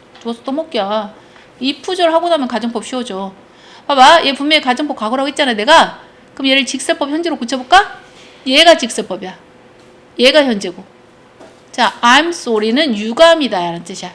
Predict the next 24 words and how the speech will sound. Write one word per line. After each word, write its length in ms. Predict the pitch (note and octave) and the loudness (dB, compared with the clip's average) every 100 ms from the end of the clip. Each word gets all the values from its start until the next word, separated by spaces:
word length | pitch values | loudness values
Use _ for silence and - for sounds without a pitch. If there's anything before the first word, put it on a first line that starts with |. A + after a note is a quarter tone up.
| - | -6
유감이다. 640 | A3+ A#3 B3+ A#3 F#3 - - - - | -4 0 2 2 0 -12 -16 -20 -4
그러니까 260 | - - - | -4 -2 2
I 680 | A3 B3 C#4+ E4+ E4+ D#4 - | 4 6 6 4 2 0 -4
wish라는 1120 | A#3 B3 C4+ C#4+ - C4 B3 A#3+ A#3+ B3 B3 | -4 -2 -2 -4 -6 -4 -2 2 2 2 0
가정법을 840 | B3 G#3 B3 C4 G3 C4 C4+ - - - - - | -4 -4 -2 -2 0 2 2 0 -8 -20 -20 -4
직설법으로 1120 | - D4+ - - - F#4+ F#4+ F#4+ E4+ E4+ E4+ | -2 -2 -6 -2 4 4 4 4 4 2 -2
고쳐라. 840 | C#4 C4 - C#4 C#4 C4+ C4+ C4+ C4 | -4 -6 -4 2 4 6 6 4 2
그러면 220 | B3 A3+ | -2 -2
니네는 380 | A3 A#3 F4 F#4+ - - | 0 0 0 -4 -12 -4
"I'm 440 | A3+ A#3 B3+ D#4 E4+ | 2 4 4 2 -2
sorry로" 460 | E4 C#4+ C4 A#3+ | -6 -6 -4 -2
고치면 300 | G3+ F3+ F3+ | -4 -6 -8
돼, 60 | E3+ | -10
일단. 280 | D#3 - E3+ - _ _ - | -10 -12 -14 -20 _ _ -6
"I'm 240 | G#3+ A3 | -2 0
sorry." 380 | A3+ - - - - _ - - - - - - | 0 -4 -10 -12 -18 _ -20 -20 -20 -20 -20 -12
자, 280 | - A#3+ A3 | 0 0 0
that은 520 | C4 D#4 D4+ G4 G4 | 2 0 0 -4 -4
생략할 400 | F#4+ E4+ E4+ D#4+ | -4 0 2 2
수 100 | D4+ | 0
있어. 420 | G#3 - G3 F3+ - | -6 -4 -4 -4 -2
안 200 | A3+ A#3 | 0 2
써도 240 | B3+ G#3+ | -2 -4
돼. 200 | F#3 E3+ | -8 -12